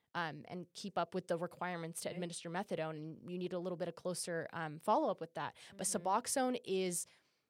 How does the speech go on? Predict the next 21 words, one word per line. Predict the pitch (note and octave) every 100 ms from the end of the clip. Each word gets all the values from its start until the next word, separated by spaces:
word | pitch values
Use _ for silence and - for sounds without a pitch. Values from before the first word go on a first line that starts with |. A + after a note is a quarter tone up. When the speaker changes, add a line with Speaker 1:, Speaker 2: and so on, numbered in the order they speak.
| _ _ _ _
Speaker 1:
it's | A3+ - -
easy | B3 G#3+ F#3
to | F3
educate | F#3 F#3+ G3
yourself | F3+ F3 F3
on | F3
Suboxone | E3+ E3+ D3+ - F3 D#3+ -
and | D#3 D#3 F#3+
very, | F#3+ G3 F#3+
very | F3+ F3+ F3+
e-, | F#3
there's | F3+ F#3
not | G3 G#3
as | G3
much | F3+
red | F3+ F3+ F3
tape | - F#3+ E3+
to | - D3 -
be | F3+
able | F3
to | F3+ C#3+